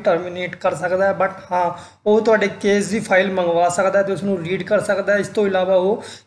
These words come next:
ਕੇਸ ਦੇ ਜਿਹੜਾ ਫੈਸਲਾ ਹੈ ਉਸਦੀ ਉਡੀਕ ਕਰਦੇ ਆ। ਜੇ ਤੁਹਾਡੇ against ਜਾਂਦਾ ਹੈ ਕੇਸ ਦਾ ਫੈਸਲਾ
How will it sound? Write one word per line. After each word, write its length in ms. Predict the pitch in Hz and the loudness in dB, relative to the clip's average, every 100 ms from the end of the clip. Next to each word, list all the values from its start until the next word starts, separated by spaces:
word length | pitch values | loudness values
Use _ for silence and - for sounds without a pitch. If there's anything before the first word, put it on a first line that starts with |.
| _ | _
ਕੇਸ 260 | 233 226 214 | 0 0 0
ਦੇ 120 | 214 | 0
ਜਿਹੜਾ 160 | 208 240 | 4 2
ਫੈਸਲਾ 480 | 240 208 190 214 214 | 2 2 2 4 2
ਹੈ 60 | |
ਉਸਦੀ 220 | 196 196 202 | 2 0 0
ਉਡੀਕ 260 | 180 202 | 0 0
ਕਰਦੇ 280 | 233 214 214 | 0 0 2
ਆ। 60 | 214 | 2
ਜੇ 140 | 214 | 2
ਤੁਹਾਡੇ 300 | 220 226 208 | 2 2 2
against 400 | 165 180 220 214 | -2 -4 -4 -2
ਜਾਂਦਾ 260 | 220 208 196 | -2 2 2
ਹੈ 60 | |
ਕੇਸ 260 | 196 202 185 | 0 -2 -2
ਦਾ 160 | 165 180 | 0 2
ਫੈਸਲਾ 380 | 185 175 196 | 2 0 -4